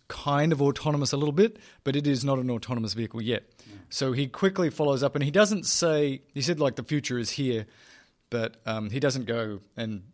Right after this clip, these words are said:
make the statement that he can't back up, which is, "It's gonna drive itself. Oh, it's driving itself already." It's very useful when you have autonomous driving or auto steer or, uh, autopilot two point oh or one point oh going.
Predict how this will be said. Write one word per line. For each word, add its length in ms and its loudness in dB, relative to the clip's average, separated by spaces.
make 420 -2
the 280 -4
statement 600 -4
that 100 -4
he 140 -8
can't 260 -10
back 220 -4
up, 160 -6
which 160 -8
is, 260 -6
"It's 220 0
gonna 200 0
drive 260 0
itself. 260 -6
Oh, 100 2
it's 120 -4
driving 320 6
itself 280 -4
already." 260 -4
It's 160 -6
very 260 6
useful 460 0
when 340 10
you 160 10
have 260 6
autonomous 640 2
driving 420 4
or 240 2
auto 480 4
steer 480 2
or, 460 0
uh, 180 -4
autopilot 460 2
two 140 -2
point 180 0
oh 160 0
or 240 0
one 240 -2
point 180 -4
oh 100 -4
going. 400 -2